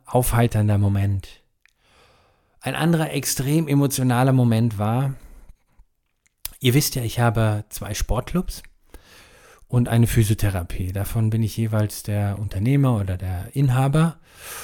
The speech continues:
Und in meinen Sportclubs und in der Physiotherapie habe ich natürlich auch Personal, Festangestelltes. Und dieses Trainerteam und Physioteam hat mir geholfen,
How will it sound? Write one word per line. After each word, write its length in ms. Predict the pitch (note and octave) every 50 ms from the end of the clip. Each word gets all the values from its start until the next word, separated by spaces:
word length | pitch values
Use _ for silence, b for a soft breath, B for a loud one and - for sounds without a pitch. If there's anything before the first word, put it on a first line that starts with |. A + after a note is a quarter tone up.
| B B B B B B B
Und 220 | - B2 B2+ B2
in 100 | B2 B2
meinen 220 | B2+ A#2+ A#2+ A#2
Sportclubs 680 | A2+ - - - B2+ D3 - - D#3 E3 D#3 - - -
und 140 | C#3 C3+ C3+
in 120 | C#3 C3+
der 80 | B2+ A#2
Physiotherapie 800 | - B2+ B2+ B2+ B2+ A#2 A2+ A2 A2 G#2+ G#2 - A#2+ A#2+ A2+
habe 120 | A2+ A#2 A#2+
ich 140 | A2+ - -
natürlich 400 | A2 - - A#2 A2+ G#2+ G#2+ -
auch 160 | G2 - -
Personal, 500 | - G#2 F#2 F#2 F#2+ G#2+ C3 D#3+ F3+ F3+
Festangestelltes. 1080 | - - C#3 B2+ - - C#3 C#3+ D3 C#3 - - - C#3 C#3+ C#3+ - F3 D#3+ - - _ B B B B B B B B B B B B B
Und 260 | - B2 B2+ B2+ A#2+
dieses 420 | B2+ D3 E3+ E3 E3 E3+ D3+ - -
Trainerteam 720 | - - B2 C#3+ D#3 D#3+ D3+ C#3+ - - C#3 C#3+ C#3 C#3
und 160 | C3+ B2+ -
Physioteam 840 | - C3 C3 B2 B2 B2 A2 - - A2+ A#2 B2 B2+ B2 G2+ - -
hat 220 | A#2 B2 - -
mir 300 | C#3 C3+ C#3 C#3+ C#3 A#2+
geholfen, 800 | - - G2+ - - - G#2 B2 D3+ D#3 D3+ - - D3+ D3